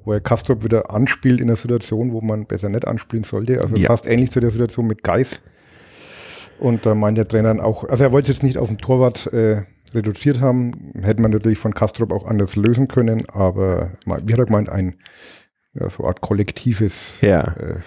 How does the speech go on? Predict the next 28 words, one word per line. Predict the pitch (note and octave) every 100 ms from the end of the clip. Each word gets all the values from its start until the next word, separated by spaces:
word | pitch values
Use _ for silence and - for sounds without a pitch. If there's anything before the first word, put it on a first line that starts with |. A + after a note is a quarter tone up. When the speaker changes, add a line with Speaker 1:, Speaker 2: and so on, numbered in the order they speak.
| -
Speaker 1:
Versagen | _ F#2+ A2+
Speaker 2:
Ja, | A2+
das, | F3 F3+ -
Speaker 1:
oder, | G3+ G#3+
Speaker 2:
äh, |
das | - G3+
Speaker 1:
oder | G#3+
Speaker 2:
ist, | F#3 -
also | - C#3+
ich | F#3 -
glaub | C3
auch, | A#2+ -
dass | D#3 -
das | D3+
mit | C#3+
den | C#3 C3 - - - - -
abgewehrten | C#3+ - B2+ B2+ C3+
Bällen | C3+ B2+ C#3+
vielleicht | C#3+ B2 B2+ -
noch | C3 B2+ - _
gar | - A#2
nicht | A#2+
so | - C3
das | C3 -
große | B2+ - A#2+
Problem | - A#2+ - G#2+ A#2+ C3+ - _ _ _ _ -
ist, | C#3 -
äh, | -